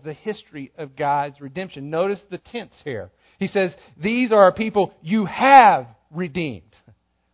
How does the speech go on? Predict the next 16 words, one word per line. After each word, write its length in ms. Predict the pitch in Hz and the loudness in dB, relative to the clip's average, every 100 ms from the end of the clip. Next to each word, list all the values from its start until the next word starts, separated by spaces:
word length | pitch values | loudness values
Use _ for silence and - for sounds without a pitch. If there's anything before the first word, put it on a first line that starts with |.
| _ _ 110 | _ _ -8
He's 360 | 202 233 277 233 | -4 0 0 0
looking 320 | 269 262 226 | 0 0 2
back 320 | 247 247 - | 4 4 0
to 80 | 170 | -10
see 400 | - 262 233 - - | -6 -4 -4 -8 -10
of 140 | 196 151 | -4 8
God's 340 | 254 233 - _ | 8 8 2 _
past 460 | - 262 262 226 - - | -6 2 2 2 -4 -8
provision 640 | 226 180 294 254 180 98 _ _ _ | -6 -2 -2 -2 -6 -10 _ _ _
as 160 | 208 156 | -4 -2
the 100 | 208 | -2
basis 600 | 147 262 294 - 156 - _ _ - | 4 4 4 -2 -10 -12 _ _ 0
for 120 | 202 | 0
his 260 | 185 202 175 | 2 -4 -4
future 440 | - 220 - 170 131 | -10 -10 -10 -12 -10
hope. 420 | 185 120 - | -6 -8 -10